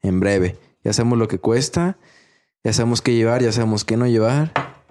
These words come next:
Este, eh, ay, pues ya sabemos lo que es hacer la gran pared, ¿no? O sea, que te, pues está, no está de más contemplar días extras de los que estás seguro que vas a,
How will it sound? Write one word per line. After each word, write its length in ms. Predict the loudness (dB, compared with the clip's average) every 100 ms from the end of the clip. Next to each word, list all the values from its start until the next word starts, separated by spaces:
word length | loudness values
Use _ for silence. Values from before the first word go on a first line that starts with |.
| _ _ _ _
Este, 1160 | -4 -2 -4 -2 0 2 2 2 0 0 -2 -4 -10 _ _ _ _ _ _ _ _ -20 -12
eh, 760 | -6 -2 0 0 0 0 0 -2 -8 -20 _ _ _ _ _ -4
ay, 220 | -2 0
pues 160 | 0 0
ya 160 | 0 0
sabemos 460 | 0 2 0 0
lo 180 | -2 -2
que 240 | 0 2
es 140 | 2 0
hacer 200 | 0 0
la 120 | 0
gran 200 | 0 0
pared, 280 | 0 2 2
¿no? 120 | 2
O 40 |
sea, 160 | 0 -2
que 100 | -2
te, 260 | -2 -2 -4 -10 _ _ _ _ _ -4
pues 140 | -2
está, 240 | 0 -2 0
no 140 | -2
está 160 | -2 0
de 80 | 0
más 180 | 0
contemplar 520 | 0 0 0 0 0 2
días 240 | 0 0
extras 560 | 0 0 -2 -2 -6 -12 _ _ _
de 140 | -2 0
los 200 | 0 -2
que 40 |
estás 200 | -2 -2
seguro 400 | 0 0 2 0
que 140 | 0 0
vas 240 | 0 0
a, 340 | -2 0 -2